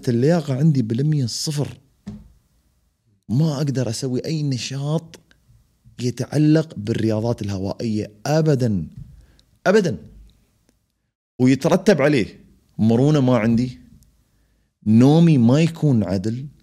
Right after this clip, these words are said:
آه، يعني علاقاتي المجتمعية مو بنفس الحين. يعني أنا قبل يوم كنت لاعب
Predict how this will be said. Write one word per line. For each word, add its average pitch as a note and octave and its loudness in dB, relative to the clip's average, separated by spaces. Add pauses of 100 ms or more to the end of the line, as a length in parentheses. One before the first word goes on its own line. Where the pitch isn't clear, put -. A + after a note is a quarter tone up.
(680)
آه، F#2+ -2
يعني G#2+ -2
علاقاتي A#2+ 0
المجتمعية C3+ 0
مو B2 2
بنفس E3 2
الحين. F2+ -8 (720)
يعني G2 -2
أنا D3 0
قبل C3 0
يوم G2 0
كنت G2 -6
لاعب A#2 -4